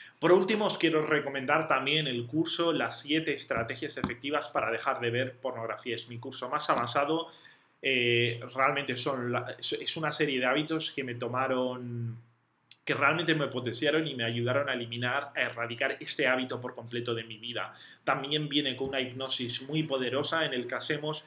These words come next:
ejercicios, eh, como asociar dolor al acto de consumir pornografía, ¿vale? Y anclar al acto de consum-, anclarlo con mucho dolor. Y hacemos pa-, por ello ejercicios de visualización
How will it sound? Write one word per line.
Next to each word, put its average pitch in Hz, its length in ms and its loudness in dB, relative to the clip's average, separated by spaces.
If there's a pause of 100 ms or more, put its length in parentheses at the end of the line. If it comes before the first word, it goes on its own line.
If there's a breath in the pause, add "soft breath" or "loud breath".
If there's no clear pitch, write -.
(220 loud breath)
ejercicios, 147 920 0
eh, 120 220 -2
como 135 240 -2
asociar 160 720 2
dolor 127 500 2 (240 loud breath)
al 123 120 0
acto 135 200 -2
de 131 140 0
consumir 131 560 -6 (180)
pornografía, 120 920 -4
¿vale? 147 280 -4
Y 139 100 -6
anclar 127 760 2 (360 soft breath)
al 117 120 -2
acto 135 200 0
de 135 80 0
consum-, 131 380 -8 (200)
anclarlo 156 440 2
con 135 160 -4
mucho 156 280 -2
dolor. 113 400 -2 (280 loud breath)
Y 143 160 -2
hacemos 156 440 0
pa-, - 400 0
por 127 160 0
ello 160 260 2
ejercicios 151 600 -4
de 143 440 -4
visualización 127 960 -6